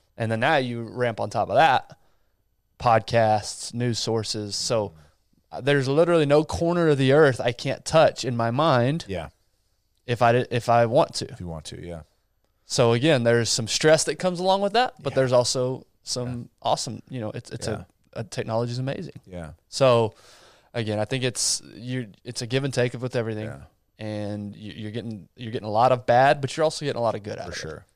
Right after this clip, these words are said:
Speaker 1: too. So I guess it's just up to the individual
Speaker 2: Yeah.
Speaker 1: and the
Speaker 2: It's
Speaker 1: wisdom
Speaker 2: your
Speaker 1: of the
Speaker 2: perspective,
Speaker 1: individual.
Speaker 2: 'cause I,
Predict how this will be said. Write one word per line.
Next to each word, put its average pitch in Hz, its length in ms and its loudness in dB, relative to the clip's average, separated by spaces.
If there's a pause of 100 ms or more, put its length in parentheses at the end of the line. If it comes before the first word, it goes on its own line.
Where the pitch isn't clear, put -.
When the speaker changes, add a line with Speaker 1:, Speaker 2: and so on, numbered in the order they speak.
(160)
Speaker 1:
too. 101 200 -10
So - 160 -6
I 110 60 -4
guess 113 200 -4
it's 113 120 -8
just 110 180 -8
up - 140 -4
to 110 80 -12
the 101 120 -8
individual 98 720 -10
Speaker 2:
Yeah. 65 140 -16 (360)
Speaker 1:
and 104 140 -10
the 95 60 -6
Speaker 2:
It's 101 40 -4
Speaker 1:
wisdom 104 200 -4
Speaker 2:
your - 40 -4
Speaker 1:
of 98 40 -4
the 95 60 -6
Speaker 2:
perspective, 82 340 -4 (100)
Speaker 1:
individual. - 180 -2
Speaker 2:
'cause 85 180 -6 (540)
I, 117 260 -2